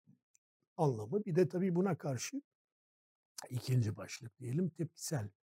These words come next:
ya da tepkisel demeyeyim de tepkiler.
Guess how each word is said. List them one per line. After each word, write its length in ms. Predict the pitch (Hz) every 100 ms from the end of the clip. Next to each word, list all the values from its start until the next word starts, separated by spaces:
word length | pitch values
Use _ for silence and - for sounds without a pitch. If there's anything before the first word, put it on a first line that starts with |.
| _ _ _ -
ya 100 | 104
da 80 | 123
tepkisel 560 | 127 - - 123 107
demeyeyim 340 | 165 202 117 -
de 60 |
tepkiler. 720 | - 120 - - 107 - _